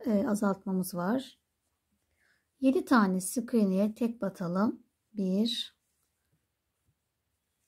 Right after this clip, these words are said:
iki, üç, dört, beş, altı, yedi.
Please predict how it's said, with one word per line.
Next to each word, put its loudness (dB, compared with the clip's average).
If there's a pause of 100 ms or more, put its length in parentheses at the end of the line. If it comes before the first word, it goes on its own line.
(920)
iki, -4 (1160)
üç, -6 (920)
dört, -4 (840)
beş, -6 (760)
altı, -2 (600)
yedi. -2